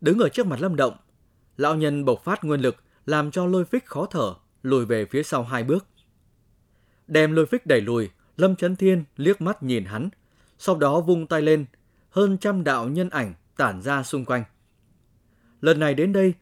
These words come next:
Lâm Chấn Thiên đã hầu như mang toàn bộ lực lượng tinh nhuệ của Lâm gia. Tuy rằng hiện giờ hắn cũng đã bước chân vào tiểu nguyên đan cảnh, nhưng cẩn thận vẫn hơn. Những người này không thể vào bên trong toàn bộ, nhưng cũng có thể ở bên ngoài.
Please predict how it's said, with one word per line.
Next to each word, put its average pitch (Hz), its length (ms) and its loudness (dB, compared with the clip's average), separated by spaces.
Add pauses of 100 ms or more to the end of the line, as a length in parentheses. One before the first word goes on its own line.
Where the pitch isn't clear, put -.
(140)
Lâm 147 220 2
Chấn 156 200 -6
Thiên 170 260 0
đã 165 100 0
hầu 131 220 -2
như 143 220 0
mang 147 340 -2
toàn 143 200 -2
bộ 147 120 4
lực 135 160 0
lượng 139 200 -2
tinh 196 200 0
nhuệ 139 240 2
của 120 140 -4
Lâm 143 200 -2
gia. 135 260 -2 (540)
Tuy 151 160 2
rằng 123 280 -2
hiện 131 220 -4
giờ 120 200 0
hắn 123 240 -4
cũng 160 200 -4
đã 156 140 0
bước 202 180 0
chân 175 200 -4
vào 117 240 -2
tiểu 123 220 2
nguyên 165 160 -2
đan 170 180 -4
cảnh, 117 220 -2 (380)
nhưng 151 300 2
cẩn 127 240 -2
thận 123 200 -6
vẫn 165 140 -2
hơn. 143 220 -2 (640)
Những 208 200 2
người 170 120 2
này 131 220 2
không 202 200 -4
thể 131 160 -4
vào 120 200 -2
bên 151 180 -2
trong 147 220 -6
toàn 107 200 -4
bộ, 123 220 2 (360)
nhưng 151 260 0
cũng 185 160 0
có 208 120 0
thể 123 220 0
ở 117 140 -2
bên 147 180 -2
ngoài. 110 240 -4